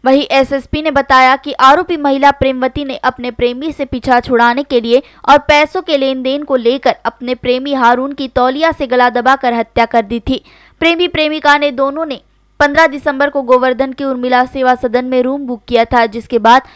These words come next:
दोनों ने बैठकर शराब और बियर का सेवन किया था। शराब अधिक पीने के कारण हारून बेहोशी की हालत में हो गया था। मौका पाते ही प्रेमवती ने हारून के गले में तौलिया डालकर हारून को मौत के घाट उतार दिया था। वहीं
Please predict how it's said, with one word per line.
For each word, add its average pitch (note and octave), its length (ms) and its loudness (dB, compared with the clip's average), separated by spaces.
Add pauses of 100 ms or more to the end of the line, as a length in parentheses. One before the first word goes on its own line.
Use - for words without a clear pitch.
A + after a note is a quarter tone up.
(200)
दोनों D#4 280 2
ने E4 120 -2
बैठकर C#4 440 2
शराब B3 420 4
और B3+ 160 6
बियर C4 300 2
का C4 140 2
सेवन A3+ 380 2
किया A3 220 2
था। - 260 2 (300)
शराब C#4+ 420 6
अधिक C#4+ 300 2
पीने C#4+ 220 -2
के C#4 120 -2
कारण C#4 440 2
हारून C#4 420 0
बेहोशी C4+ 420 0
की C4 160 -6
हालत B3+ 400 0
में A#3+ 120 -6
हो A3+ 140 -2
गया A3 180 2
था। B3+ 220 2 (320)
मौका C#4+ 240 4
पाते D4 340 4
ही D4+ 220 -4 (320)
प्रेमवती E4 440 2
ने D#4 100 -2
हारून C#4 380 2
के C4+ 160 -2
गले B3 300 0
में B3 180 -4
तौलिया C#4+ 460 0
डालकर C4 460 2
हारून C4 360 2
को C4 140 0
मौत A#3+ 300 2
के A#3 80 -6
घाट A3+ 320 0
उतार A3 260 2
दिया A3+ 220 4
था। B3 180 2 (440)
वहीं C#4 160 4